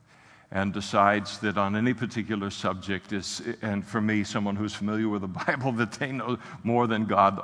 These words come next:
on any subject. And the reason I'm not impressed is I'm not impressed with myself. And I mean, you take a human being, the best of human beings. We cannot keep ourselves from catching cold.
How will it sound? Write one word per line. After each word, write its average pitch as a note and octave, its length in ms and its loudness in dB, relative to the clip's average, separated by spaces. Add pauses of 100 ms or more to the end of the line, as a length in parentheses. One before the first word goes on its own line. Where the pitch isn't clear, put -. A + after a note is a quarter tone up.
on G2 180 0
any G2+ 180 -2
subject. E2+ 640 -10 (1500)
And B2 120 -4
the A#2+ 80 2
reason D3+ 260 4
I'm B2+ 180 4
not C3 160 4
impressed G2+ 400 -6
is - 140 -10
I'm G2+ 140 -4
not G#2 160 2
impressed G#2+ 380 -4
with G2 140 -10
myself. G2 720 -8 (1000)
And G2+ 100 0
I A2 60 6
mean, A#2+ 180 4
you A2+ 120 4
take B2 280 2
a C#3 60 4
human A#2+ 420 2
being, G2 440 0 (460)
the A#2+ 80 -2
best C3+ 320 2
of G2+ 100 -4
human F2+ 320 -4
beings. E2 520 -10 (800)
We A#2+ 120 2
cannot D#3 400 4
keep D3 220 2
ourselves G#2 580 2
from G#2+ 760 0
catching A#2+ 360 0
cold. G#2+ 340 -2